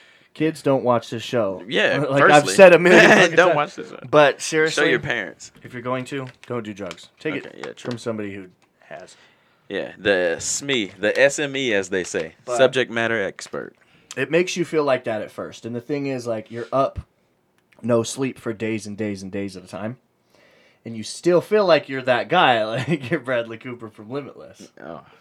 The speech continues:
Speaker 1: And
Speaker 2: that's the feeling.
Speaker 1: and the sleep deprivation, you're going insane. You're starting to develop, like, psychosis. You can trigger, like, schizophrenia. You're hallucinating.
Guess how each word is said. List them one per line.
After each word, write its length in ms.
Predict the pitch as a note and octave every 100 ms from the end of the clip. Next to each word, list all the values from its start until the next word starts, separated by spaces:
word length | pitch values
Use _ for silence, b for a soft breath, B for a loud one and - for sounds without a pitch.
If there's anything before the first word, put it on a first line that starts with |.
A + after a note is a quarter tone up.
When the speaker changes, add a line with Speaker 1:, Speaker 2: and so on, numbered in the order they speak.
| b b b b B2+
Speaker 1:
And 420 | B2+ A#2 A2 G#2
Speaker 2:
that's 260 | - F#2 -
the 80 |
feeling. 320 | - - E2+ G2 _ _ _ _ _ _ _ -
Speaker 1:
and 320 | A2+ G#2+ G#2
the 100 | G#2
sleep 300 | - D#3 D3+
deprivation, 600 | B2 - A2 A2 - G2+
you're 120 | G#2
going 360 | A2+ A#2+ A2+ G#2
insane. 520 | F#2 - B2 G#2 E2 G#2
You're 120 | G#2
starting 360 | - G2+ F2+
to 60 | F2+
develop, 280 | F2+ E2 E2+
like, 160 | C#2
psychosis. 760 | - D#2+ A#2+ A#2 - A2+ A2 - -
You 100 | F#2+
can 240 | - F#2+ F2
trigger, 460 | - G#2 F#2+ F2+
like, 140 | D#2+ -
schizophrenia. 760 | - G#2 G#2+ B2+ B2 A2+ A2 b b b b -
You're 120 | G2+
hallucinating. 760 | G#2 A2+ A#2 B2 A2 G#2+ G#2